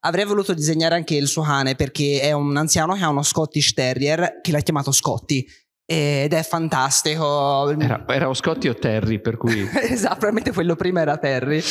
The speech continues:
Speaker 2: E tra l'altro è così vera che la cosa che ha detto Flavia, che l'unica cosa che esiste veramente fisicamente della casa, della casa delle Magnolie, è la cancellata ed è visibile dal suo balcone. Per
Speaker 1: Esatto,
Speaker 2: cui
Speaker 1: sì, vado poco lontano a volte, a Montalcino non ci arrivo sempre.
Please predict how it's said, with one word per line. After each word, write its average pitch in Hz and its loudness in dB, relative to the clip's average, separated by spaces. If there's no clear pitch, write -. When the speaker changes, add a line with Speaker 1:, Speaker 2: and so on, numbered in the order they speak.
Speaker 2:
E 123 -2
tra 123 0
l'altro 120 -2
è - -2
così 127 -2
vera 120 0
che 101 -4
la 98 -2
cosa 110 0
che 104 -2
ha 98 0
detto 101 -2
Flavia, 101 -2
che 95 0
l'unica 113 0
cosa 104 -2
che 98 -2
esiste 107 0
veramente 98 0
fisicamente 95 -2
della 95 0
casa, 90 -2
della 90 -2
casa 92 -2
delle 90 -2
Magnolie, 95 0
è 113 -2
la 92 0
cancellata 98 -2
ed 104 -4
è 101 0
visibile 107 0
dal 98 -2
suo - -2
balcone. 92 -2
Per - -20
Speaker 1:
Esatto, 160 -2
Speaker 2:
cui 196 2
Speaker 1:
sì, - 0
vado 196 0
poco 254 -2
lontano 165 0
a 160 0
volte, 156 0
a 151 2
Montalcino 190 0
non 170 2
ci - 0
arrivo 143 0
sempre. 147 0